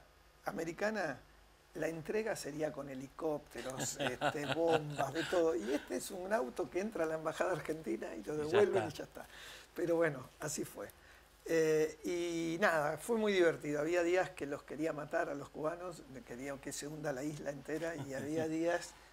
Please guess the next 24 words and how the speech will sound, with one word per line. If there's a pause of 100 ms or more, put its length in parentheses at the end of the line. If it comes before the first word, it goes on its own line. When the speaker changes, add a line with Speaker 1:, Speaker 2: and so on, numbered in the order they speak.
(120)
Speaker 1:
que
los
amaba
y
los
amo (460)
muchísimo, (180)
eh, (120)
pero (640)
fue
muy
divertido.
Eran, (1040)
en
ese
momento,
para
que
tengas
una
idea, (640)
el
icai
tenía